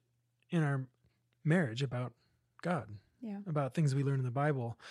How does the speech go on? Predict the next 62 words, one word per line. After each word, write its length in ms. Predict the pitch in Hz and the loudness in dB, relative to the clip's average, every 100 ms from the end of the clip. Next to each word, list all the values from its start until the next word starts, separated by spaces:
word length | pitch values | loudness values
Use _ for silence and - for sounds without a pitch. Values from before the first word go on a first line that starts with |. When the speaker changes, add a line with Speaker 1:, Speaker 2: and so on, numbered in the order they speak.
| - - - | -18 -6 0
Speaker 1:
about 240 | 139 131 | 2 0
things 320 | - 170 151 | 2 6 6
that 140 | 143 139 | 4 2
we're 100 | 139 | 4
reading, 460 | 160 165 156 135 | 6 8 8 6
things 240 | 123 151 143 | 4 4 4
that 100 | 135 | 2
we're 200 | 135 127 - | 0 -2 6
thinking 340 | 180 180 156 | 8 8 8
about, 320 | 135 127 123 | 6 2 0
things 160 | - 151 | 2 4
that 60 | 143 | 4
we 80 | |
see 180 | 139 - | 4 6
in 60 | 147 | 6
the 80 | 143 | 8
news, 420 | 160 180 156 123 | 12 12 12 10
thing, 180 | 151 135 - - - - | 4 2 -2 -16 -18 0
every, 180 | 175 185 | 4 6
things 240 | - 185 | 10 10
that 80 | 165 | 10
we 100 | 143 | 6
hear. 360 | 131 220 190 139 | 4 8 8 8
We're 100 | 135 | 6
like, 180 | 139 - | 2 2
"Hey, 140 | 208 | 4
what 60 | 196 | 4
do 40 | |
you 60 | 185 | 4
think 180 | 190 170 | 2 2
of 60 | |
this?" 280 | 175 147 - | 4 2 2
And 220 | 165 147 | 2 2
we 120 | 143 | 4
have, 180 | 143 151 - _ _ 180 - | 4 2 -2 _ _ -14 -4
so 180 | - 175 | 4 6
it's 140 | 151 | 6
a, 60 | 151 123 _ - _ | 4 -2 _ -20 _
it's 100 | - | -4
actually 360 | 208 - 185 123 - _ _ _ _ _ | 0 4 4 4 -4 _ _ _ _ _
the 60 | 175 | 6
most 240 | 160 156 | 8 8
important 440 | 160 135 - 160 135 | 4 0 0 -2 0
part 120 | 147 | 0
of 80 | 135 | 0
our 80 | 131 | 0
marriage. 320 | 131 139 123 | 0 0 -2
It's 140 | 131 | -4
the 100 | - | -2
largest 360 | 135 151 170 151 | 6 6 8 4
part 120 | 139 | 0
of 60 | 127 | -4
our 80 | 123 | -4
marriage, 340 | 123 120 123 | -4 -4 -4
and 120 | 131 | -4
it 100 | 123 120 | -6 -6
also, 400 | 143 135 135 120 117 - - - - _ _ _ | -6 -4 -4 -4 -8 -12 -20 -20 -20 _ _ _
our, 160 | 151 135 - - | -2 -2 -4 -10
it 160 | 131 | -8
gr-, 120 | 135 | -4
helps 280 | 113 139 - | -2 -2 -2
our 240 | 131 123 | -2 -4